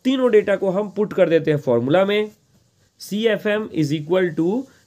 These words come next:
टैंक का वॉल्यूम जो कि आया था सेवनटीन पॉइंट सिक्स फ़ाइव cubic feet,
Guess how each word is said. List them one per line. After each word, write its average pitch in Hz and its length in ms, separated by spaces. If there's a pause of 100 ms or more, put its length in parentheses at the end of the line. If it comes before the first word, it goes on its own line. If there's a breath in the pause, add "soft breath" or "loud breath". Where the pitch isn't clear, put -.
(140)
टैंक 185 260
का 196 80
वॉल्यूम 185 380
जो 147 120
कि 147 160
आया 147 180
था 156 140
सेवनटीन 151 540
पॉइंट 170 320
सिक्स 151 300
फ़ाइव 165 300 (140)
cubic 165 300
feet, 240 300